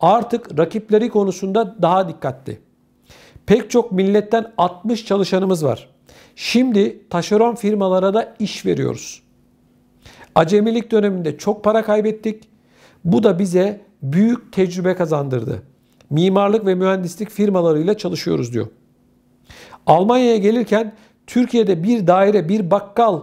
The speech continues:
ve üç yıl sonra da dönmeyi hayal ettiğini ifade ediyor Ali Bey. Ve devam ediyor, şunları söylüyor. "Firmayı kurduktan sonra altı yılda hedeflediğimiz yere sadece üç yılda geldik.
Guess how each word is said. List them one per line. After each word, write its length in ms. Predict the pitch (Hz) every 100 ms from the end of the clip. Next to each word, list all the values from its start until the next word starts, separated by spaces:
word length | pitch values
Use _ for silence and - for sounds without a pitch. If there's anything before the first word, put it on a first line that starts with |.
| - _ -
ve 280 | 160 214 -
üç 300 | 240 247 -
yıl 80 | 208
sonra 360 | 180 214 208 196
da 180 | 226 165
dönmeyi 420 | 196 208 196 226
hayal 340 | 170 202 190
ettiğini 280 | 180 175 196
ifade 380 | 214 175 156 139
ediyor 220 | 131 -
Ali 200 | 127 127
Bey. 180 | 117 117 _ _ _ _ - - -
Ve 140 | 190 175
devam 300 | 175 196 175
ediyor, 180 | 180
şunları 300 | 220 196 185
söylüyor. 420 | 202 160 131 135 - - _ _ - - -
"Firmayı 460 | 220 247 240 214
kurduktan 480 | 214 220 220 220 226
sonra 360 | 220 196 190 202
altı 340 | 165 202 -
yılda 220 | 233 190
hedeflediğimiz 680 | 170 180 208 220 202 214 208
yere 380 | 185 208 226 220 _
sadece 640 | - - 202 220 185 185 226
üç 260 | 214 -
yılda 200 | 185 156
geldik. 440 | 139 131 120 -